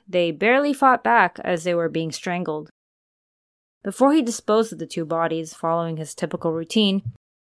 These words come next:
he made a strange decision to chop off the hands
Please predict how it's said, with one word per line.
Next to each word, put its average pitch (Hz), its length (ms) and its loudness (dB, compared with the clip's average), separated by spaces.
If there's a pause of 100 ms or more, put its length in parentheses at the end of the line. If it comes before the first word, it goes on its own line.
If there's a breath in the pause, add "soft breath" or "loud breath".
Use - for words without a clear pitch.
(160)
he 285 200 6
made 190 240 4
a 185 60 2
strange 160 480 -8
decision 185 760 0
to 202 120 -4
chop 214 440 4
off 226 220 4
the 269 120 4
hands 156 480 -6